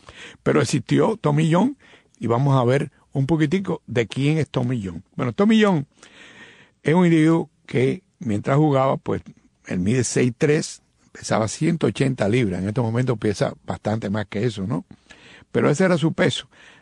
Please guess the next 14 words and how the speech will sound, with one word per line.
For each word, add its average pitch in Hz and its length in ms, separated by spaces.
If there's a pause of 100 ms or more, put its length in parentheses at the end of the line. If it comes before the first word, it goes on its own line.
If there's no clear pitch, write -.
Nació 170 640 (160)
en 113 180
mil 131 140
novecientos 151 420
cuarenta 104 400
y - 60
tres. - 400 (540)
Va 104 100
a 117 40
cumplir 120 800
ahora 117 500 (520)
años 123 420 (400)
dentro 95 460
de 87 460